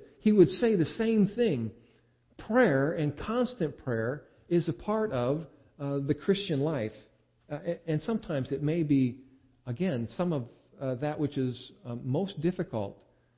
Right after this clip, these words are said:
to find that we're, that we're growing in, that we're excelling in, uh, that we feel, uh, uh,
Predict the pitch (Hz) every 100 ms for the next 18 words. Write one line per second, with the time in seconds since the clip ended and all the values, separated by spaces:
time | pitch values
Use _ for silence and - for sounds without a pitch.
0 | _ 147 - 160 160 151 139 160 143 143
1 | 131 127 120 - - - 147 135 131 120
2 | 143 160 175 139 123 120 117 110 127 131
3 | 127 123 120 - - 139 - - 190 180
4 | 175 135 127 113 107 104 - _ - 131
5 | 139 143 143 135 - 170 165 151 139 -
6 | - _ 147 139 131 123 143 - _ -
7 | - 127